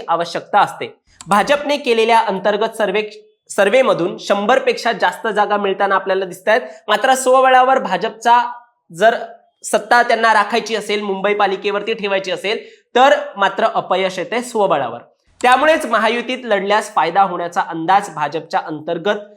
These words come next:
सर्वेक्षणातून वर्तवला जातोय. जसं मी तुम्हाला मगाशी सांगितलं, भाजपला मागच्यापेक्षा वीस जागा जास्त मिळतायत. त्यात उद्धव ठाकरे आणि काँग्रेसच्या वॉर्डमधल्या देखील जागा आहेत. शिवसेना फुटल्यापासून ठाकरे गटाकडे आता फक्त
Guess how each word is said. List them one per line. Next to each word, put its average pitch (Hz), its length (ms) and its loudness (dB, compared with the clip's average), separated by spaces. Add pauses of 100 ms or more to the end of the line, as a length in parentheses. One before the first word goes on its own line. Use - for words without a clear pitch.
(160)
सर्वेक्षणातून 214 800 0
वर्तवला 139 420 -4
जातोय. 120 260 -18 (420)
जसं 220 180 2
मी 269 100 2
तुम्हाला 254 280 4
मगाशी 240 300 0
सांगितलं, 214 540 2 (100)
भाजपला 196 480 2
मागच्यापेक्षा 190 760 -2
वीस 180 420 -8
जागा 170 260 2
जास्त 170 320 -4
मिळतायत. 165 440 -2 (880)
त्यात 202 160 4 (420)
उद्धव 220 300 0
ठाकरे 220 300 -4
आणि 233 140 -2
काँग्रेसच्या 208 560 -2
वॉर्डमधल्या 190 600 0
देखील 185 320 -6
जागा 160 260 0
आहेत. 180 280 0 (360)
शिवसेना 269 420 2
फुटल्यापासून 247 680 0
ठाकरे 220 300 -2
गटाकडे 226 760 -2
आता 175 200 2
फक्त 202 340 -4